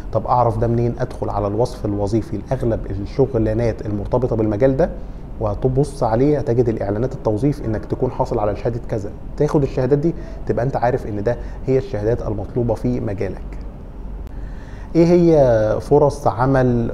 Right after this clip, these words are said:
آه، مرتبات الطبيب البيطري في شركات التأمين الطبي؟ زي مرتبات الصيادلة، لو تم قبولهم بيتم قبول قوم حسب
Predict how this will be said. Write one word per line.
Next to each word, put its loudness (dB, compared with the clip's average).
آه، 0
مرتبات 0
الطبيب 0
البيطري 2
في -2
شركات -2
التأمين -2
الطبي؟ -2
زي 4
مرتبات 2
الصيادلة، 2
لو 2
تم -2
قبولهم 0
بيتم 2
قبول 2
قوم 0
حسب 0